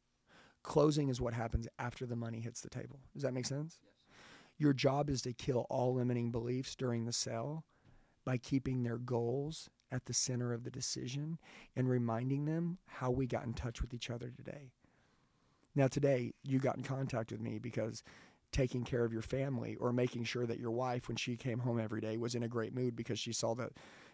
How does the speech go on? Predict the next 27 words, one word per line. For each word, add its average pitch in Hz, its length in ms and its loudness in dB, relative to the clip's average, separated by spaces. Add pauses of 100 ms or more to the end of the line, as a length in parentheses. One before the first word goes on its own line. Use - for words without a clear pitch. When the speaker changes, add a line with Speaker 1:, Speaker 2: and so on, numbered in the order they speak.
Speaker 1:
you 127 100 4
know, 113 160 4
because 123 260 -2
she's - 140 0
sick 127 200 2
and 113 80 -4
tired 113 260 2
of 107 40 -4
the 120 80 -6
kitchen 117 360 0
looking 113 240 -4
a - 20 -6
certain - 300 -2
way 135 160 4
is, 113 240 -4
is 117 80 -6
how 120 160 0
we 110 100 -2
got - 180 -4
together. 131 360 0
Would 120 160 -2
you 117 100 4
agree? 120 320 0 (1160)
Okay. 127 280 4
Now, 127 140 4
you 139 220 8
have 135 140 6